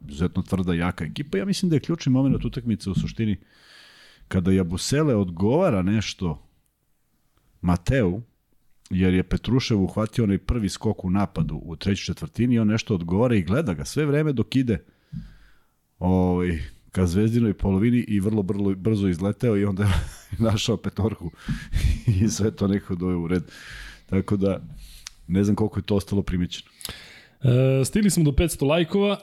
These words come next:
Speaker 2: i
Speaker 1: Pa to
Speaker 2: odmah
Speaker 1: je
Speaker 2: ide
Speaker 1: čud-
Speaker 2: prvi free bet.
Speaker 1: Ajde.
Speaker 2: Čim stignemo do hiljadu, ide drugi. Neće danas biti pitanje o Nirvani kao što je bilo juče
Speaker 1: Otkud znaš da
Speaker 2: i
Speaker 1: neće?
Speaker 2: knjigom.
Speaker 1: Ko
Speaker 2: Pa
Speaker 1: ti je
Speaker 2: ne,
Speaker 1: rekao da neće?
Speaker 2: sigurno što se ispucao i ljudi ovde prete da neće više da subscribe-uju ako, ovaj, ako budeš pitao.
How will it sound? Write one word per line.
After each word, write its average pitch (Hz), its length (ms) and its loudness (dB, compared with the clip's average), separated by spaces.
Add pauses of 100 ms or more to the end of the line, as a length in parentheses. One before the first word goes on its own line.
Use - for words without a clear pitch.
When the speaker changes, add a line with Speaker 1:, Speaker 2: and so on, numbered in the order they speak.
Speaker 2:
i 165 280 4
Speaker 1:
Pa 147 60 4
to 156 60 4
Speaker 2:
odmah 151 160 2
Speaker 1:
je 156 120 0
Speaker 2:
ide 143 100 0
Speaker 1:
čud- 135 80 2
Speaker 2:
prvi 143 200 4
free 147 180 0
bet. 147 280 -2 (160)
Speaker 1:
Ajde. 110 160 0
Speaker 2:
Čim 143 160 2
stignemo 139 320 2
do 120 60 4
hiljadu, 156 320 2
ide 170 140 2
drugi. 165 280 2 (760)
Neće 131 260 0
danas 110 200 0
biti 107 320 0
pitanje 110 360 0
o 104 40 2
Nirvani 104 380 2
kao 101 180 0
što - 140 -2
je 107 40 4
bilo 101 120 2
juče 104 220 0
Speaker 1:
Otkud 101 200 2
znaš 98 160 2
da 104 60 2
Speaker 2:
i - 20 2
Speaker 1:
neće? 104 240 0
Speaker 2:
knjigom. 107 420 0
Speaker 1:
Ko 123 120 -4
Speaker 2:
Pa 123 40 2
Speaker 1:
ti 127 60 2
je - 40 2
Speaker 2:
ne, 113 40 2
Speaker 1:
rekao 104 120 0
da 87 60 -2
neće? 76 100 -2
Speaker 2:
sigurno 104 220 2
što - 100 -2
se 117 80 2
ispucao 113 360 0
i 110 60 4
ljudi 107 300 2
ovde 104 320 2
prete 107 400 0
da 104 80 4
neće 107 260 0
više 104 140 2
da 104 100 4
subscribe-uju 101 880 2
ako, 95 280 2
ovaj, 95 440 2 (720)
ako 107 240 2
budeš 95 160 2
pitao. - 320 -4